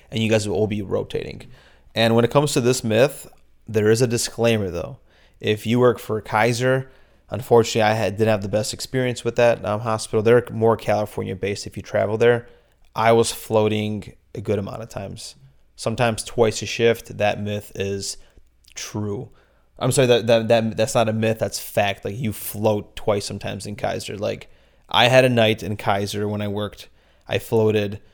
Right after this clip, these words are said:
six times in three nights, and I charted on twenty-four patients because I usually had somebody discharged, took an admission. Like, they, they work you for that money, but you do get paid more. So that's just how much you want, how much you wanna work for it, you know?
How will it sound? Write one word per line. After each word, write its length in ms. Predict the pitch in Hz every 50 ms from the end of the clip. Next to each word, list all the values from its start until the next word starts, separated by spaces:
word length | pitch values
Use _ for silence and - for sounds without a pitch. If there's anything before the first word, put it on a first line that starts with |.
| _ _ -
six 380 | - - - - 131 127 -
times 540 | - - 131 110 107 110 120 120 120 - -
in 160 | - - 98
three 160 | - 110 113
nights, 280 | 110 113 120 127 - -
and 80 | - 98
I 60 | 98
charted 420 | - - - 120 113 101 110 104
on 180 | 107 101 101 101
twenty-four 640 | - - - 120 113 110 107 - - 110 104 107 -
patients 580 | - - 101 98 - - 98 101 - - - _ _ _ _ _ _ _ _ _ -
because 320 | - 117 - 123 117 110 113
I 40 |
usually 400 | 110 113 117 117 107 107 120 120
had 260 | 113 113 110 110 101 -
somebody 400 | - 117 107 107 107 107 107 98
discharged, 720 | 113 123 117 - - - 123 120 120 120 117 - - - - - - _ - - -
took 160 | - 127 -
an 100 | 131 123
admission. 680 | 117 107 104 107 107 107 - - - 104 104 107 107 - - - - _ _ _
Like, 260 | - 110 107 95 107 101
they, 460 | 117 113 120 120 117 110 98 95 90 - -
they 180 | 107 104 113 113
work 400 | 104 101 110 101 104 - - -
you 60 | -
for 140 | - - 104
that 160 | 101 98 95
money, 220 | 92 92 - - 101
but 100 | 107 107
you 60 | 107
do 140 | 101 107 120
get 180 | 117 131 123 -
paid 200 | 147 147 147 131
more. 260 | 113 110 110 104 107 _ _
So 180 | - - - 110
that's 220 | 104 110 110 -
just 360 | - 110 104 - - - - - - - _ _ _ _ _ _ _
how 180 | - - 123
much 200 | 117 113 110 -
you 60 | - 107
want, 180 | 107 92 113
how 100 | - 131
much 180 | 123 123 113 -
you 60 | 117
wanna 140 | 110 107 107
work 200 | 107 107 110 -
for 220 | - - 117 101
it, 40 | 90
you 60 | 98
know? 200 | 104 107 113 120